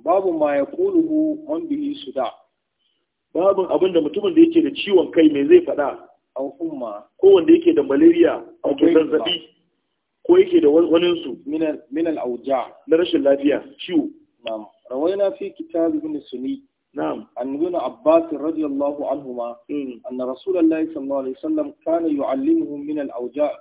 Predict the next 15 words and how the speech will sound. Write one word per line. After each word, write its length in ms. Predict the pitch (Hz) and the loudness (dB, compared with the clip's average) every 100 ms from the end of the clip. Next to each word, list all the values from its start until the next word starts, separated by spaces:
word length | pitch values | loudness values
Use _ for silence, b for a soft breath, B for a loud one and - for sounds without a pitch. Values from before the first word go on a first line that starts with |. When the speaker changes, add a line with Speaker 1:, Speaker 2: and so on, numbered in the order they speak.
| - | -4
Speaker 1:
kulliha. 420 | 165 147 110 98 _ _ 123 | -2 -2 -6 -14 _ _ _
Speaker 2:
Manzo 360 | 135 143 156 196 | -8 -6 -6 -6
sallallahu 320 | 202 190 180 | -4 0 0
alaihi 80 | 165 | 0
wasallam 180 | 165 160 | 0 0
yana 300 | 180 156 - | -2 -4 -4
sanar 240 | 175 180 160 | -4 -2 -2
da 80 | 151 | -2
su 220 | 330 392 | -2 -2
abin 280 | - - 175 | -2 -4 -2
da 80 | 151 | 0
za 180 | 165 160 | -2 -2
su 60 | |
faɗa 280 | 139 143 160 | -6 -4 -2
daga 140 | 147 | -2